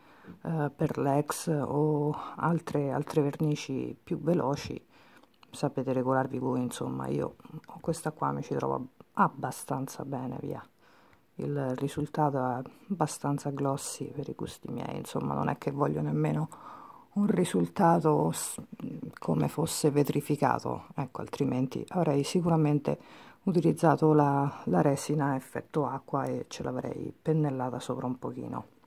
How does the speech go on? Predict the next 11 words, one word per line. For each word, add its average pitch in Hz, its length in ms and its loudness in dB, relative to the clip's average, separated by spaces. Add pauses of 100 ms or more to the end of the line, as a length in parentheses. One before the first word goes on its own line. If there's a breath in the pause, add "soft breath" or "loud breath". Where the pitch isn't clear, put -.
(2250)
Comunque, 131 520 -4 (640 loud breath)
il 220 120 2
risultato 170 1000 0
che - 260 -4
andiamo 160 600 0
ad 165 180 -6
ottenere 147 720 -8
è - 180 -8 (120)
questo, - 480 -8
come 143 260 -8
vedete 151 540 -4